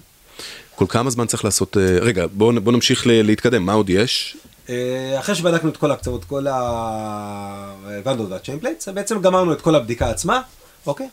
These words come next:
Speaker 2: ובדק כמובן גם וונטה אחורית בסירה, לא לשכוח, לבדוק את ה-chain plate של הוונטה האחורית, והנקודות תור-, חשוב לה-, להבין שהנקודות תורפה הכי חשובות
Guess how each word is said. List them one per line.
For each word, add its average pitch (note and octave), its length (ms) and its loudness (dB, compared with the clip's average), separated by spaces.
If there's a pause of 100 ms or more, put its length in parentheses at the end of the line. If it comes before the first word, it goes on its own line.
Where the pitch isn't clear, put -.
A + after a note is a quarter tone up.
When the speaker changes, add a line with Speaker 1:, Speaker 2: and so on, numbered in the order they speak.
Speaker 2:
ובדק C3+ 200 0
כמובן B2+ 220 -2
גם A2+ 140 -2
וונטה A2+ 160 -6
אחורית A2+ 300 -8
בסירה, G#2 340 -8 (180)
לא G#2+ 80 -10
לשכוח, G#2 400 -8
לבדוק A2 320 -10
את G#2+ 120 -10
ה-chain A#2 140 -6
plate G#2 100 -10
של G#2 80 -8
הוונטה G2+ 260 -8
האחורית, B2 340 -6 (720)
והנקודות C#3+ 1080 0
תור-, D3+ 200 0
חשוב D3 220 -2
לה-, E3+ 180 4
להבין C#3+ 280 2
שהנקודות D#3+ 340 0
תורפה D#3+ 220 0
הכי E3 140 -6
חשובות D3+ 520 -2